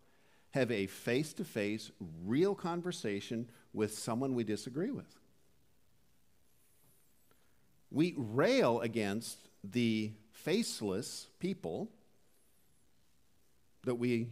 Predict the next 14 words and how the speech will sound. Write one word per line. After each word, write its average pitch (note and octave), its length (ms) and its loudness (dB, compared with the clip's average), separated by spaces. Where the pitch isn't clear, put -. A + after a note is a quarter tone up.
disagree A#2+ 400 0
with. E2 400 -4
And D#3 120 6
we E3+ 120 6
do A#3+ 260 6
that D3+ 240 8
in D3+ 80 6
the C#3 80 4
presence, D#3+ 680 4
at B2 100 -2
least D#3 280 4
the C3 60 0
thought B3 400 2
presence, A2 600 2